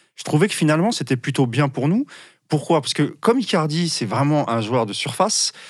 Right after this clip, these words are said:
et qu'on a la chance d'avoir quand même des mecs avec des, des bonnes qualités de centre, et là, je pense, euh, notamment à, à Sarabia,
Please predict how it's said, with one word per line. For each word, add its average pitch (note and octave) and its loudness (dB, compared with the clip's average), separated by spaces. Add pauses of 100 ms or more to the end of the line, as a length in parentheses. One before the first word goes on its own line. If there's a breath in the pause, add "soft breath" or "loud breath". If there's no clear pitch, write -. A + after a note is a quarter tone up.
(240 loud breath)
et A#2 -2
qu'on D3 2
a E3+ 4
la E3+ 4
chance E3+ 0
d'avoir C3+ 2
quand C3+ 2
même C#3 2
des A#2+ 0
mecs C#3+ 0
avec G2 -4
des, F#2+ -2
des E2 -8
bonnes C3 0
qualités A2+ -2
de F#2 -6
centre, - -4 (480 loud breath)
et - -6
là, B2 2
je - -2
pense, - -2
euh, E2+ -6
notamment A2 0
à, F2 -2
à F2 -6
Sarabia, A2 -2